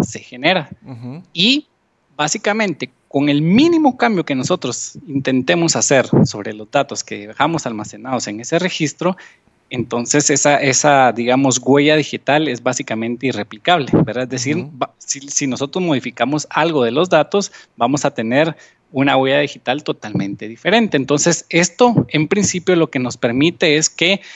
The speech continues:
Speaker 1: eh, de alguna manera, no podamos fácilmente alterar la información que estamos escribiendo.
Speaker 2: Ujú.
Speaker 1: Entonces, ese es el primer nivel, ¿verdad?
Speaker 2: Ujú.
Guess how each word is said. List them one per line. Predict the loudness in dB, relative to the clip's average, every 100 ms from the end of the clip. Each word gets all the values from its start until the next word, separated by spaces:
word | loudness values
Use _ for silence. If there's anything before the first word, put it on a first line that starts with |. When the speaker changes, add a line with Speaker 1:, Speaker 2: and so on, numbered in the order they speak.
| -20 _ _
Speaker 1:
eh, | 0 2 2
de |
alguna | 2 2 2 2
manera, | 2 2 4 2 0 _
no | 0 4 4 4
podamos | 2 4 2 -2 -4 -6 -10
fácilmente | -16 -6 -4 -2 -4 -2 0 0 -2 -6 -2
alterar | -2 -2 -8 -8 -2 2 2 0 -2 -2 -2
la | -2
información | -2 -2 -4 -4 0 0 0
que | -2
estamos | 0 0 0 -4
escribiendo. | -8 -4 2 2 2 0
Speaker 2:
Ujú. | -2 -2 -12 -8
Speaker 1:
Entonces, | 0 2 4 2 0
ese | 0 0
es |
el | 0 -2
primer | -2 0 0
nivel, | -2 -2 -2 -4
¿verdad? | -8 -4 -4
Speaker 2:
Ujú. | -6